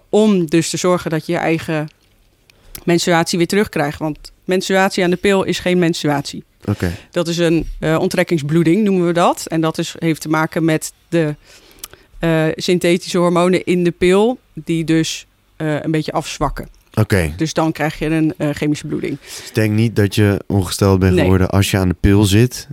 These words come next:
Speaker 2: Eh,
Speaker 1: Nee.
Speaker 2: eh, het,
Speaker 1: Nee, dat
Speaker 2: het is
Speaker 1: is,
Speaker 2: niet hetzelfde.
Speaker 1: dat is niet lichaams-eigen. Lichaams-eigen is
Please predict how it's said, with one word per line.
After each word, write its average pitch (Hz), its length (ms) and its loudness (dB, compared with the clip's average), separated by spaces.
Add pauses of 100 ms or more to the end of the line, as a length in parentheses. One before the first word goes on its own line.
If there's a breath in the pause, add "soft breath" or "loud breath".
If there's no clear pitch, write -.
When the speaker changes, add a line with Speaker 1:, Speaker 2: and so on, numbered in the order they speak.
(120)
Speaker 2:
Eh, 101 200 -4 (520)
Speaker 1:
Nee. 185 200 0 (160)
Speaker 2:
eh, - 140 -2
het, 92 120 4
Speaker 1:
Nee, 190 80 4
dat 190 180 2
Speaker 2:
het - 20 0
is 117 180 2
Speaker 1:
is, 123 60 2
Speaker 2:
niet 123 100 2
hetzelfde. 87 400 0
Speaker 1:
dat - 160 0
is 202 120 -4
niet 226 180 0
lichaams-eigen. 208 920 0
Lichaams-eigen 220 800 0
is - 140 -2